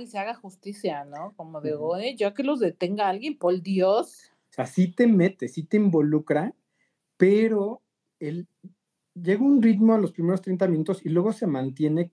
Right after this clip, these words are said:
Speaker 2: y no cambia, y entonces eso se vuelve pesado. Entonces, yo creo que debes de ir bien dormido. Lady Boss se durmió sin darse <laughs> cuenta.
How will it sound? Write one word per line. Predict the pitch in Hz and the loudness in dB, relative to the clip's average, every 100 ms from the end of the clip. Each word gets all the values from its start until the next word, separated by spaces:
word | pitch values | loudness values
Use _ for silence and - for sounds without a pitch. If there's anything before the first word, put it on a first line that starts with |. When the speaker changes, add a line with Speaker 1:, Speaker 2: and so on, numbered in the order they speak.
| - | -6
Speaker 2:
y | 147 | -2
no | 165 170 | 0 2
cambia, | 170 175 170 | 2 4 2
y | 170 | 0
entonces | 147 170 165 170 - | -2 -6 -8 -10 -2
eso | 175 190 - 156 214 _ _ _ | -2 -2 -2 -4 -6 _ _ _
se | - 135 | -10 -6
vuelve | 127 131 139 147 | -2 -2 -2 -4
pesado. | 156 - 180 165 123 _ _ _ _ _ _ | -6 -4 -2 -2 -6 _ _ _ _ _ _
Entonces, | - 131 143 | -8 -2 0
yo | 170 | 2
creo | 240 | 2
que | 262 | 2
debes | 240 240 214 | 0 0 -4
de | 220 | -6
ir | 254 - | -10 -12
bien | 143 143 143 | -8 -6 -4
dormido. | 151 147 135 135 _ _ _ _ _ _ _ - | -6 -6 -8 -10 _ _ _ _ _ _ _ -4
Lady | 160 220 233 | 0 2 2
Boss | 202 247 - _ _ | 0 -2 -6 _ _
se | - 139 | -12 -8
durmió | 147 156 165 208 302 | -4 -2 0 0 -2
sin | - 165 | -4 -4
darse | 170 180 180 | -4 -4 -4
<laughs> | - | 0
cuenta. | 208 214 285 | 0 -2 -6